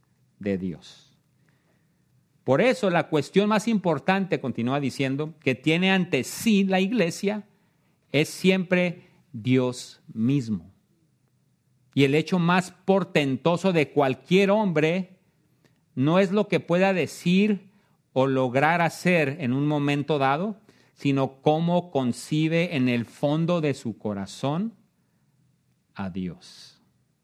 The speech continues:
Dice, "Tendemos por una ley secreta del alma a movernos hacia nuestra imagen mental de Dios.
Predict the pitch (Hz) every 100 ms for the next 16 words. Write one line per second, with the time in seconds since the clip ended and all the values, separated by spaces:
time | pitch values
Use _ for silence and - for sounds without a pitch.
0 | _ _ _ _ _ _ _ _ _ _
1 | _ _ _ _ _ 123 165 - 147 156
2 | 214 233 196 185 220 220 214 226 214 214
3 | 220 202 170 196 185 160 143 135 160 190
4 | 175 147 - 131 131 - 127 127 131 151
5 | 165 151 131 113 143 202 190 123 120 170
6 | -